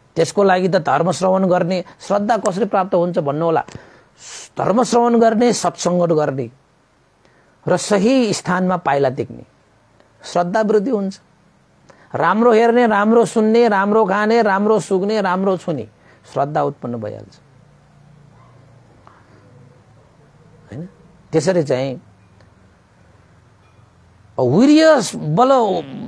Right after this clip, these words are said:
वृद्धि गर्नु तपाईँसँग भइसकेको छ भने त्यसलाई वृद्धि गर्ने, भइसकेकोहरूलाई चाहिँ संरक्षण गर्ने, अझै वृद्धि गरेर लाने। स्मृति पनि त्यस्तै हो। स्मृति भएको छैन भने स्मृति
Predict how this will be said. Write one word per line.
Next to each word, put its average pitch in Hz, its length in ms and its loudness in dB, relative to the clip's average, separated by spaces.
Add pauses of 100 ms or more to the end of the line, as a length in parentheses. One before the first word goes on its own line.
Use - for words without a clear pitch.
(140)
वृद्धि 220 320 2
गर्नु 202 600 2
तपाईँसँग 196 480 2
भइसकेको 226 500 4
छ 170 80 -2
भने 175 260 2
त्यसलाई 151 280 0 (280)
वृद्धि 170 380 0
गर्ने, 131 460 -2
भइसकेकोहरूलाई 180 960 2
चाहिँ 151 180 -4
संरक्षण 143 520 -4
गर्ने, 123 260 -4 (140)
अझै 127 200 -6
वृद्धि 110 320 -10
गरेर 104 220 -8
लाने। - 1040 -16
स्मृति 196 360 -2
पनि 180 180 -4
त्यस्तै 151 340 -6
हो। 101 260 -8
स्मृति 147 380 -10
भएको 120 360 -4
छैन 110 320 -8
भने 113 240 -10
स्मृति 113 480 -14